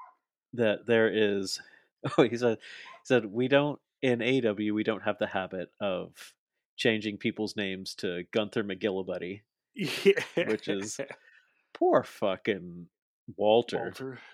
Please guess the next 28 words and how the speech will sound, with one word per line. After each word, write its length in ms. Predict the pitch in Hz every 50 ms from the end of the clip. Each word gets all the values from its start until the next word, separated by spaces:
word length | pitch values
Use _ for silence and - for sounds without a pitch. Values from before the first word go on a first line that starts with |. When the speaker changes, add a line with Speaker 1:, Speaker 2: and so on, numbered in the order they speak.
| 117
Speaker 2:
I 100 | 117 110
know. 140 | 110 110 113 113
Speaker 1:
Walter 380 | 107 107 104 107 117 - 113 101
is 140 | 101 104 104
now 420 | 110 110 104 101 98 101 101 92 - - _ _ _ _ _ _ _ _ _ _ _ _ _ _ _ _ _ - 110 - _ _ _ _ _ _ _ _ -
Gunther 340 | 127 131 127 123 - 123 110
Stark. 680 | - - - - - 107 101 104 110 107 - _ - - _ _ _ _ _ _ _ _ _ _ _
Like, 260 | 120 110 107 107 - _ - _
ew, 460 | 104 117 147 165 156 131 113 107 110 - - _ _ _ -
no. 360 | 110 120 135 135 127 110 101
Speaker 2:
Yeah, 100 | 98 143
it's, 300 | 143 143 156 160 170 -
Speaker 1:
Quite 120 | 139 139 147
Speaker 2:
it's 80 | -
Speaker 1:
literally 380 | 107 - 151 156 151 127 117 113
Speaker 2:
just, 100 | 104 92
Speaker 1:
a 40 | 185
Speaker 2:
um, 120 | 175 160 147
Speaker 1:
Nazi. 280 | 135 117 - 95 - - _ _ _ _ _ _ _ _
Quite 200 | - - 127 110
Speaker 2:
yeah, 40 | 135 131
they, 40 |
Speaker 1:
literally 380 | 120 113 113 104 98 98 85 90
a 40 | 90
Speaker 2:
they, 120 | 92 143 143
Speaker 1:
Nazi. 340 | - - - - - 90 - _ _ _ _
Speaker 2:
yeah, 220 | - 131 131 131 127
they 240 | 127 135 135 127